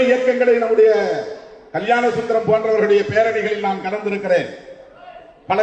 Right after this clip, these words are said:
இயக்கங்கள் தனியாக நடத்திருக்கிறோம். அப்பதெல்லாம் அரசு பணியவில்லை. மார்க்சிஸ்ட் கம்யூனிஸ்ட் கட்சி அதை தொட்ட பிறகுதான், அதுதான் முக்கியமானது. அதற்காகத்தான் அவரை வைத்துக் கொண்டு நான் சொல்ல வேண்டும் என்று சொல்லுகிறேன். திருமாவளவன்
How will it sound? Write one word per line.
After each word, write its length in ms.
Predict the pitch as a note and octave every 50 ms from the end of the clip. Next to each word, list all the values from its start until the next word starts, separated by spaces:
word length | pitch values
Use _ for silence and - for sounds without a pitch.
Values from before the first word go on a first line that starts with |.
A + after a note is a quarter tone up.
| G#3+ G#3
இயக்கங்கள் 440 | A3+ B3 - - A#3+ A#3 A3 - -
தனியாக 360 | G3 G#3 A#3+ B3+ B3 A#3 A3+ A3
நடத்திருக்கிறோம். 560 | A3+ G#3+ G#3 G#3 F#3+ F#3 F#3 F3+ D#3 C3+ - - - C#3
அப்பதெல்லாம் 460 | D#3 - F#3 F3+ F#3+ G3 G#3+ G#3+ G3 F3+
அரசு 260 | G3 G#3+ G3+ - G3+ F#3 -
பணியவில்லை. 500 | E3+ F#3 G3 G3 G3 E3 D3+ C3 - - - - - - - - - - - - - - - _ _ _ _ _
மார்க்சிஸ்ட் 540 | - D3+ F#3 A#3+ C4+ - - C4+ B3 - -
கம்யூனிஸ்ட் 400 | B3+ B3 B3+ C4 B3+ - - C4 B3
கட்சி 200 | A#3+ - C#4 C4
அதை 180 | B3 A#3+ - -
தொட்ட 260 | A3 G3+ G3+ - C4+ B3+
பிறகுதான், 580 | - C4 B3 A#3+ A3 A#3 A#3+ A#3+ A#3 A#3 - - - - - - - - - - - - - - - - -
அதுதான் 300 | - F#3+ A3 A#3 A#3+ A#3
முக்கியமானது. 480 | G#3+ G3 - A#3 A3 A3 G#3 G#3+ G3 F3+
அதற்காகத்தான் 580 | F#3 G#3+ G#3 - - G#3+ G#3 G#3 G#3+ A3+ G#3+ A3 G#3
அவரை 160 | G3+ G3+ G3
வைத்துக் 340 | G3+ G#3+ G#3+ - A3 G#3 A3
கொண்டு 220 | G#3+ G3+ G3+ G3+ G3+ - - - - - - -
நான் 180 | G3 G3 E3 E3
சொல்ல 160 | G3+ G#3+ A3 G#3+
வேண்டும் 260 | G#3+ G#3 G#3 A3 G#3 G#3+
என்று 120 | G3 G3 - G#3
சொல்லுகிறேன். 420 | G3 F#3 F#3 C#3+ C3 C3 B2+ A2 - - - - - - - - -
திருமாவளவன் 680 | E3+ F3+ A3 A3+ A#3 A#3 A#3 A#3 A#3 A#3 A#3 A3+ A3+